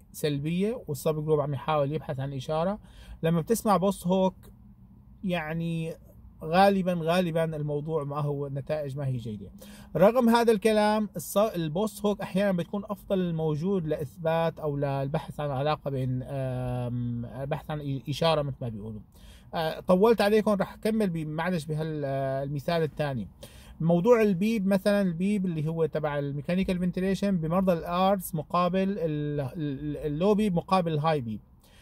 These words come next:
معظم الدراسات أو كل الدراسات اللي انعملت بهذا الموضوع ما أثبتت أي تفوق للهاي بيب على اللو بيب بمرضى الآرتس لما بنح-، بنحطهم كلهم سوا.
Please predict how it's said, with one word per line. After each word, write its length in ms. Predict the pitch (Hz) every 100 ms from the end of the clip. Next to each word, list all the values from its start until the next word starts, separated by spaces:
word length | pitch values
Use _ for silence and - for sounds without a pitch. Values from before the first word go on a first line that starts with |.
| - -
معظم 360 | 151 190 214 214
الدراسات 520 | 190 190 190 185 202
أو 100 | 175
كل 120 | 175
الدراسات 480 | 190 180 185 196 185
اللي 80 | 170
انعملت 280 | 165 190 170
بهذا 240 | 170 180
الموضوع 340 | 170 170 185 185
ما 260 | 175 202
أثبتت 340 | 185 190 180 -
أي 220 | 190 185
تفوق 500 | 160 - 185 180 165
للهاي 380 | 147 135 170 165
بيب 200 | 175 156
على 160 | 143
اللو 240 | 143 156 165
بيب 180 | 165 147
بمرضى 300 | 147 156 151
الآرتس 500 | 147 160 165 - 147
لما 160 | 143
بنح-، 340 | 143 151 - -
بنحطهم 440 | 151 - 175 165
كلهم 260 | 143 170 165
سوا. 260 | 135 127